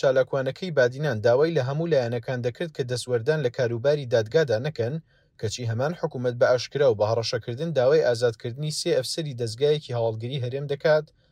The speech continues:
کە لەسەر کەیسی پەلامەردانی پەرلەمانتار غالب محەممەد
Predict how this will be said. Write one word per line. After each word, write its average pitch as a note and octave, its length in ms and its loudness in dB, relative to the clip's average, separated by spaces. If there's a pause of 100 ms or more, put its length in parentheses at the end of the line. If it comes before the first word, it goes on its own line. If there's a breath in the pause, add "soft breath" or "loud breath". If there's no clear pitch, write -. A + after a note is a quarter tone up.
(160)
کە B2+ 140 -2
لەسەر D3+ 320 -2
کەیسی D#3+ 340 -6
پەلامەردانی A#2 760 -2
پەرلەمانتار A2 720 -4
غالب G#2 320 -4
محەممەد G#2+ 340 -8